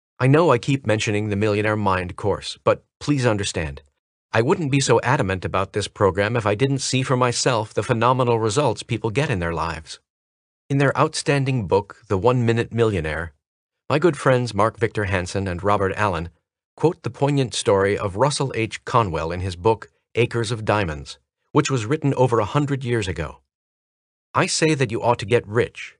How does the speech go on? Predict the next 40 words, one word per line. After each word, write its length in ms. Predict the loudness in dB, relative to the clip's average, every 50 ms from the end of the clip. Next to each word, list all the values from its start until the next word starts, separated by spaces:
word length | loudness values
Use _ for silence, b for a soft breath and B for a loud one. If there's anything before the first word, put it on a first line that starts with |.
| _ _ -2
and 140 | 0 2 2
it 100 | 2 2
is 160 | 0 0 0
your 120 | 0 0
duty 380 | 0 0 0 2 2 2 0 -2
to 80 | -4 -6
get 260 | -6 -6 -8 -6 -6
rich. 440 | -6 -6 -6 -8 -12 -16 -16 -16 _ _ _ _ _ _ _ _ _ _ _ -2
How 120 | 0 2
many 280 | 2 2 2 2 2 2
of 120 | 2 2
my 200 | 2 0 0 0
pious 440 | -2 -2 0 2 2 2 2 0 -2
brethren 500 | -2 0 2 2 2 2 0 -2 -2 -2
say 220 | -2 0 0 0
to 120 | -2 -2 -4
me, 300 | -4 -4 -4 -6 -8 -12 _ _ _ _ _ _ _ _ _ _ -4
'Do 120 | -2 0
you, 400 | 0 2 2 2 2 0 -2 -6 _ _ _ _ _ -8
a 80 | -8
Christian 520 | -8 -4 -4 -4 -4 -2 0 0 0 2 2
minister, 500 | 2 0 0 -2 -2 -4 -4 -4 -4 -6
spend 360 | -8 -4 -2 -2 0 0 2
your 140 | 2 2 2
time 360 | 2 2 2 2 2 2 2
going 260 | 2 2 2 2 0
up 200 | 0 0 0 0
and 160 | 0 0 0 2
down 220 | 2 0 0 -2
the 100 | -4 -4
country 440 | -2 -2 -2 -2 0 -2 -4 -4 -4
advising 540 | -4 -2 0 0 0 2 2 0 0 0 0
young 260 | 0 0 0 -2 -2
people 280 | -4 -6 -4 -4 -4
to 80 | -6 -2
get 200 | 0 0 0 0
rich, 460 | 0 0 0 0 0 -2 -6 -10 -10 -12 _ _ _ _
to 100 | -2 0
get 160 | 2 2 0
money?' 460 | 0 2 2 4 4 2 2 -2 -4